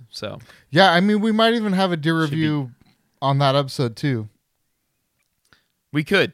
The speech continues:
Speaker 1: We probably could. So we'll see. Uh, Joe and I, now our parks are open, and so we can test again. And, uh, we've got a huge backlog of discs that we need to get to. So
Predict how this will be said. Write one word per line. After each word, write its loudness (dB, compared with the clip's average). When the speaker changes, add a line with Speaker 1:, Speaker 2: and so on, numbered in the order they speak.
Speaker 1:
We -4
probably -2
could. -8
So -10
we'll -12
see. -8
Uh, -2
Joe -2
and -2
I, 2
now 0
our -2
parks -4
are -8
open, -2
and -4
so -4
we -8
can -8
test -4
again. -4
And, -10
uh, -6
we've -8
got -2
a -6
huge -12
backlog -4
of -12
discs -8
that -10
we -10
need -10
to -16
get -14
to. -10
So -10